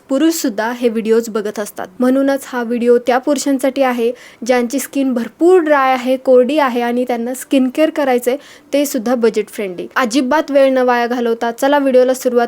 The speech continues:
करूया. कोरड्या त्वचेच्या पुरुषांचं स्किन केअर रुटीन कसं असावं ते. कोरडी स्किन असणाऱ्या पुरुषांचं स्किन केअरमधला पहिला पार्ट, पहिली स्टेप आहे क्लेन्झरची. क्लेन्झर म्हणजे त्वचा साफ करणारं प्रोडक्ट,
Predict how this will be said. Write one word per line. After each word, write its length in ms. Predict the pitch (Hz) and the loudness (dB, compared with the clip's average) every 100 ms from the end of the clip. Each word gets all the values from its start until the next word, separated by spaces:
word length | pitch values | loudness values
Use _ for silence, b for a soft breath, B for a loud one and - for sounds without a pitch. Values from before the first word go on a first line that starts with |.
| - | 0
करूया. 400 | 247 240 233 233 247 | 0 2 0 -2 2
कोरड्या 340 | 262 247 254 | 4 6 4
त्वचेच्या 460 | 311 302 277 254 277 | 2 0 -2 -2 -2
पुरुषांचं 520 | 269 247 - 226 226 | 0 0 0 -2 0
स्किन 320 | 277 - 254 226 | -2 2 2 4
केअर 160 | 233 226 | 2 2
रुटीन 300 | 196 220 226 | -2 -4 -4
कसं 260 | 226 - | -4 -4
असावं 320 | 196 - 190 | -6 -8 -10
ते. 180 | - - - - | -8 -12 -8 4
कोरडी 340 | 294 285 359 | 4 6 2
स्किन 320 | 370 - 294 - | 0 -2 -2 -2
असणाऱ्या 420 | 254 262 254 269 | -4 0 0 0
पुरुषांचं 600 | 285 269 247 - 269 269 | 0 -2 0 0 0 -2
स्किन 400 | 285 - 339 349 | -6 0 4 4
केअरमधला 540 | 339 277 247 240 220 262 | 4 2 0 -2 -2 -2
पहिला 640 | - - 247 254 254 294 330 - | -2 -2 0 0 0 0 -2 0
पार्ट, 300 | 247 226 233 - - | 2 2 -2 -6 -6
पहिली 360 | 233 277 349 | -2 2 2
स्टेप 340 | 349 269 247 220 | 2 2 2 0
आहे 260 | 214 240 | -2 -4
क्लेन्झरची. 800 | 254 269 233 226 226 233 - 202 - B B - | -4 -2 0 0 0 0 -2 -12 -12 B B -4
क्लेन्झर 460 | 269 262 262 285 339 | 2 2 2 0 0
म्हणजे 380 | 294 254 254 285 262 | 0 2 2 2 2
त्वचा 320 | 254 247 302 | 0 0 -4
साफ 400 | - 294 311 - | -2 0 0 0
करणारं 480 | 294 262 247 247 277 | 0 2 0 0 -2
प्रोडक्ट, 600 | 285 262 233 208 262 - | -2 0 0 0 -6 -10